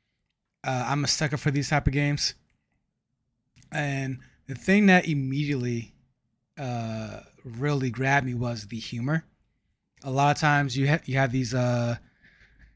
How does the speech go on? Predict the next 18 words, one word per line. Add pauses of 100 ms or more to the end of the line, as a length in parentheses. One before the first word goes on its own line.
(1200)
these
games
really
try
hard
to
be
real,
real
comical.
I'm
thinking (500)
Tiny
Tina's
Adventure,
whatever
that
new